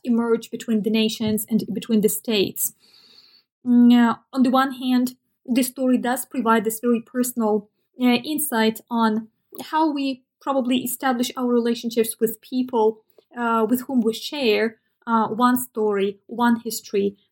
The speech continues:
uh, one geography, one space. Um, the book,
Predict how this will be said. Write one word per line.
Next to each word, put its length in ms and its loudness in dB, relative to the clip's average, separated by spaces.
uh, 160 0
one 400 0
geography, 560 0
one 200 0
space. 640 -2
Um, 480 0
the 380 0
book, 280 -2